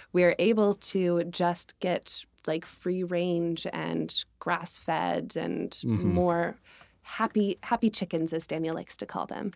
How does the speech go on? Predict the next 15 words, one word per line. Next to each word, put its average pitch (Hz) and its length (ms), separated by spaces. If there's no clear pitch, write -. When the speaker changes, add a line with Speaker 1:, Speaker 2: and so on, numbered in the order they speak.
Speaker 2:
Right. 104 240
Speaker 1:
um, 170 400
that 185 280
have 185 220
lived 185 300
lives 165 280
that - 300
are 170 160
sort 170 180
of 170 160
more 190 220
in 185 100
adherence 165 460
with 170 160
the 160 280